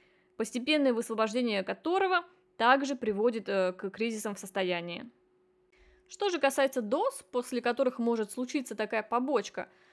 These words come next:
то ранее в медицинском сообществе существовало убеждение, что генерализованное распространение токсина может случиться только после использования доз, превышающих косметические. Однако такое поверье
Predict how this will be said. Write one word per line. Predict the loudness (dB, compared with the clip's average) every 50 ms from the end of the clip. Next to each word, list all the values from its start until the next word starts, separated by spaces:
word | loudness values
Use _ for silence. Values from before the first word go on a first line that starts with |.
| _ _ _ _ -2
то | 0 4 6 6 6 6 6
ранее | 6 6 4 4 2 0 2 2 2
в | 0 0
медицинском | -2 -2 -2 -4 -4 -4 -4 -6 -4 -4 -6 -6
сообществе | -2 0 0 2 2 0 -2 -4 -8 -10 -8 -4 -2 0 0 0 -4 -6 -12
существовало | -12 -12 -12 -10 -4 0 2 2 2 2 0 -2
убеждение, | -2 -2 -2 -2 -2 -2 -4 -2 -2 -2 -4 -4 -6
что | -6 -4 -2 0 2 2 0
генерализованное | 0 -2 -4 -2 -2 0 0 0 0 2 4 4 4 4 2 -2 -2 -2 -2 -2 -4 -6 -10 -20 -20 -12 -6
распространение | -4 -4 -4 -4 -6 -8 -6 -4 -2 -2 -2 -2 -2 -2 -2
токсина | -2 -2 -4 -4 -4 -4 -2 -2 0 0 0
может | 0 2 0 0 0 -2 -4
случиться | -4 -6 -6 -4 -4 -4 -4 -4
только | -2 -2 -4 -2 -2 -4
после | -2 -4 -4 -4 -4 -8
использования | -8 -4 -4 -4 -4 -2 -4 -4 -4 -6
доз, | -4 -4 -4 -4 -4 -6 -8 _
превышающих | -2 -2 0 0 -2 0 2 2 2 2 -2 -6 -14 -16
косметические. | -12 -6 -4 -4 -2 -2 -4 -8 -8 -12 -14 -14 -14 -14 -16 _ _ _ _ _ _ _ _ _ _ _ _ _ _ _ _
Однако | -2 0 4 4 2 2 2
такое | -2 -2 0 0 -2 0
поверье | 0 0 0 2 2 2 4 4 2 2 0